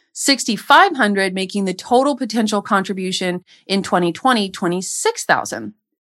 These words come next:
ira and Roth ira contributions max out at six thousand dollars with an additional one thousand dollar catch-up for those in their sixth decade of life or later. That's age fifty or older.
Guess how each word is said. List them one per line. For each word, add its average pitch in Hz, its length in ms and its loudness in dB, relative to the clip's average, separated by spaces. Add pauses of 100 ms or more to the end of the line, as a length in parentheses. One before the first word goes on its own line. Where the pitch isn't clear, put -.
(140)
ira 254 380 4
and 190 260 -4
Roth 220 380 4
ira 208 280 4
contributions 190 760 -4
max 180 300 -2
out 180 120 4
at 170 140 0
six - 240 -4
thousand 185 300 2
dollars 175 360 2
with 190 160 -4
an 185 60 -4
additional 175 580 -2
one 180 220 2
thousand 180 320 2
dollar 165 240 2
catch-up 196 580 0
for 190 100 -6
those 175 300 0
in 180 180 -4
their 160 180 -2
sixth - 580 -6 (240)
decade 175 420 -2
of 160 160 -2
life 156 380 -2
or 156 140 -2
later. 156 440 -2 (280)
That's 170 240 -4
age 170 240 -2
fifty 185 440 -8
or - 220 -2
older. 160 400 -2